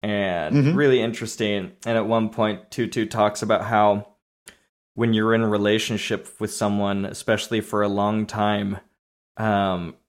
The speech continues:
Speaker 1: resentment is so easy to grow and fester if you don't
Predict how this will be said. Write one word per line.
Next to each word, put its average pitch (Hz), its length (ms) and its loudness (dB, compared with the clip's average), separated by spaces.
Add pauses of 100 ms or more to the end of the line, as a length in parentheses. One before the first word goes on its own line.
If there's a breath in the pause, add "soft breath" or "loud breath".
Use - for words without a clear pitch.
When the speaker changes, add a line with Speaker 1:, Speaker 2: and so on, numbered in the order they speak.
(880)
Speaker 1:
resentment 113 1000 0
is 101 200 -8
so 104 360 0
easy 104 340 -4
to 107 100 -8
grow 95 680 0
and 104 180 -4
fester 101 640 -2
if 98 180 -8
you 107 80 -2
don't 98 260 -4